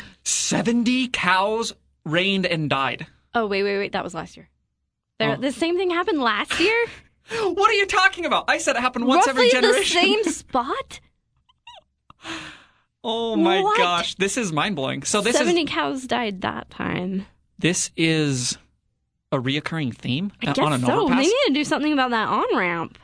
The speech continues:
Speaker 1: So you go to this overpass and cows rain every so often.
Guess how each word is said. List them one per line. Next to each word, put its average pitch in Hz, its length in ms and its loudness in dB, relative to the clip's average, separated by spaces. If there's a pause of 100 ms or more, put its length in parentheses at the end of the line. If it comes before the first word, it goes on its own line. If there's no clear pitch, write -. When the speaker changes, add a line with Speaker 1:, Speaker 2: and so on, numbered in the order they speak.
Speaker 1:
So 196 100 -4
you 202 100 0
go 190 140 0
to 233 60 -4
this 240 160 -4
overpass 185 460 -2
and 135 100 -2
cows 160 280 -2
rain 135 220 -2
every 127 200 -2
so 131 120 -4
often. 120 320 -8